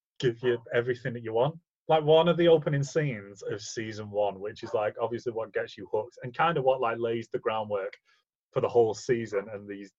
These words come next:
the boys getting together, is, like, a guy is engaged to a girl, um, and they're about to cross over a road, <laughs> and she s-,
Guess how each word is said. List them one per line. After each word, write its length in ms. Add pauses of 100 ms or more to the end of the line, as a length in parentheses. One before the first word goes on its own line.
(120)
the 60
boys 360
getting 280
together, 460 (480)
is, 200
like, 260 (800)
a 80
guy 420 (680)
is 140
engaged 680 (160)
to 160
a 40
girl, 500 (840)
um, 460 (180)
and 220
they're 140
about 420
to 120
cross 320
over 280
a 60
road, 500
<laughs> 680
and 100
she 180
s-, 260